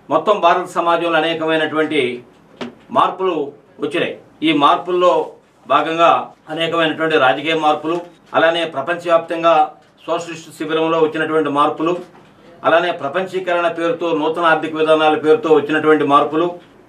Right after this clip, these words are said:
ఇవన్నీ కూడాను ప్రపంచంతో పాటు భారతదేశాన్ని కూడా ప్రభావితం చేస్తున్నటువంటి పరిస్థితుల్లో ముఖ్యంగా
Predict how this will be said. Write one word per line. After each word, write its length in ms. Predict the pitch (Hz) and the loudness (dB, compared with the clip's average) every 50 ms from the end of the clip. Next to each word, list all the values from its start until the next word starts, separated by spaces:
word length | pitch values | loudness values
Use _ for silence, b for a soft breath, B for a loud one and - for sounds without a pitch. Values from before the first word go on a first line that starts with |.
| - | 0
ఇవన్నీ 280 | 170 170 175 180 190 196 | 2 4 4 4 2 2
కూడాను 640 | 175 190 190 190 185 190 190 180 165 165 160 165 - - - | 2 4 4 4 4 4 4 2 0 -2 -4 -8 -12 -8 -2
ప్రపంచంతో 580 | 147 160 160 185 196 196 - 196 180 190 190 190 | 0 2 2 2 0 -2 -2 -2 0 0 0 0
పాటు 260 | 180 175 175 175 175 | 2 4 2 2 2
భారతదేశాన్ని 760 | 156 147 143 151 170 165 160 170 170 165 165 165 160 160 160 | 2 2 4 4 2 0 -2 -2 -4 -2 2 2 2 2 2
కూడా 160 | 160 160 160 | 0 0 0
ప్రభావితం 640 | 156 135 139 139 156 160 160 160 160 156 160 156 156 143 | 0 0 0 2 2 2 2 2 0 -6 -4 -6 -6 -4
చేస్తున్నటువంటి 680 | 131 147 151 147 151 151 151 151 139 139 143 139 135 | -4 -6 -6 -6 -4 -4 -4 -2 -2 -4 -4 -4 -4
పరిస్థితుల్లో 800 | - 135 139 151 - 165 143 160 165 160 160 - 123 120 - - - - - _ _ - _ - - | -6 -6 -6 -6 -6 -6 -6 -4 0 2 2 2 2 2 -2 -4 -8 -20 -20 _ _ -20 _ -10 -6
ముఖ్యంగా 600 | - - 208 196 190 190 180 165 160 170 - - | -2 0 0 2 4 4 4 4 4 0 -2 -8